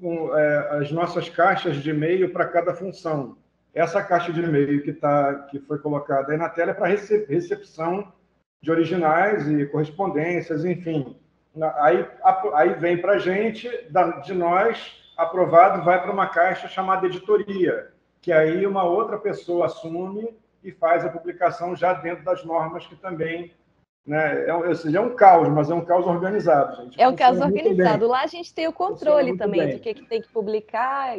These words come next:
Speaker 2: do que que já foi aprovado, tudo que já
Speaker 1: É.
Speaker 2: foi aprovado já tá lá naquela caixa.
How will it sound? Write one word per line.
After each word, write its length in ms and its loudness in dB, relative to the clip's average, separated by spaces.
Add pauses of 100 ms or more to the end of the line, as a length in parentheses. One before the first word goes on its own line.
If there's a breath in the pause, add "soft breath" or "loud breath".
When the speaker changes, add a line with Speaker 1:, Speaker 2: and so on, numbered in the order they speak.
(160)
Speaker 2:
do 140 -2
que 160 -2
que 160 -6
já 140 2
foi 220 4
aprovado, 800 0 (220)
tudo 180 -4
que 80 -4
já 120 2
Speaker 1:
É. 60 -2
Speaker 2:
foi 100 2
aprovado 500 0
já 100 0
tá 140 -6
lá 160 0
naquela 300 -8
caixa. 480 -12